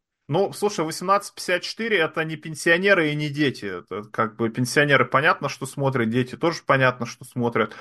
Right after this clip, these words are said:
А тут вот люди взрослые, я не знаю, там, которые любят в интернете сидеть или еще что-то,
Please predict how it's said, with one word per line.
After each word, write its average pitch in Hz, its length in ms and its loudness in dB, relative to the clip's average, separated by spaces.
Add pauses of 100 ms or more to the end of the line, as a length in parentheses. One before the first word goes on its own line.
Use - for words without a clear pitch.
(260)
А 120 220 6
тут 180 300 0
вот 135 260 2 (180)
люди 151 380 2
взрослые, 127 760 2
я 117 100 2
не 123 100 -2
знаю, 123 280 0
там, 110 180 -6
которые 113 400 -4
любят 117 300 -2
в 123 60 -2
интернете 139 500 0
сидеть 127 340 -4
или 123 120 2
еще 160 220 0
что-то, 170 380 0